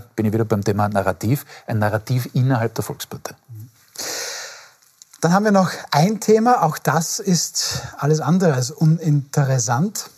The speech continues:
Speaker 2: Das schauen wir uns jetzt an. Warum nur ist Österreich derart abhängig vom Gaslieferanten Russland? Die Antwort, das schreibt heute die Presse, steckt wohl irgendwo in den O-M-V-Verträgen mit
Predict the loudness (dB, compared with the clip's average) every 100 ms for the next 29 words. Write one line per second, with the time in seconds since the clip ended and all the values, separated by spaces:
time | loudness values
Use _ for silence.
0 | -8 -2 0 0 -2 -4 -6 -10 -10 -12
1 | -14 -14 -14 -14 -16 -20 -20 _ -16 -14
2 | -12 -14 -14 -16 -16 -2 2 4 4 6
3 | 6 4 -2 -2 0 0 0 2 2 0
4 | -2 -2 -2 -2 0 0 0 -4 -4 -2
5 | 2 4 2 2 0 0 -4 -6 -6 -4
6 | -2 0 0 -4 -4 -2 -2 -2 _ -14
7 | -8 -6 -6 -10 -14 -16 -20 -20 _ -14
8 | -14 -14 -6 0 2 0 2 2 2 -2
9 | -4 -2 -2 -4 -2 -2 -2 0 -2 -2
10 | -8 -8 -6 -6 -4 -4 -4 -4 -8 -14
11 | -16 -12 -6 -4 -4 0 0 2 0 0
12 | 0 0 0 2 2 2 0 2 2 0
13 | -2 -4 0 0 0 -2 0 2 2 -2
14 | -6 -4 -2 0 2 2 4 4 2 -4